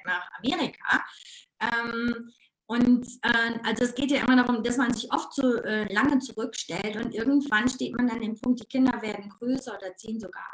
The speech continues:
aus und dann fragt man sich, okay, was, was,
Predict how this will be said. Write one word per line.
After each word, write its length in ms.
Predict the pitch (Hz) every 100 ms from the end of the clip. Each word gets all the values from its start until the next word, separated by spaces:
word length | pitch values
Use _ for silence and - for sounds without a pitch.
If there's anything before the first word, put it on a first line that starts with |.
| -
aus 140 | 220 220
und 80 |
dann 140 | 202 196
fragt 280 | 202 - 202
man 120 | 202
sich, 180 | - 190
okay, 320 | - 220 214 - - _ -
was, 340 | 202 196 - 190
was, 320 | 202 -